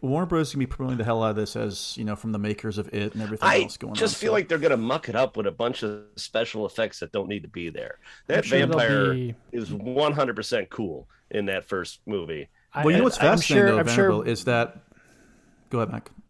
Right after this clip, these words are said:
Speaker 3: I was just gonna say, I'm sure we're gonna get, like, the reveal of the, of the Barlow vampire uh,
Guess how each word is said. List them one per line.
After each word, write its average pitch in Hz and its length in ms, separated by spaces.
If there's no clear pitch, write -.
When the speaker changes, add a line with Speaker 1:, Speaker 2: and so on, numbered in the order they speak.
Speaker 3:
I 143 80
was 139 80
just - 180
gonna 127 140
say, 120 200
I'm 117 120
sure 123 440
we're 127 100
gonna 120 120
get, 120 160
like, 113 300
the - 80
reveal 120 500
of 110 200
the, 110 360
of 120 180
the 110 140
Barlow 113 540
vampire 107 800
uh, 104 440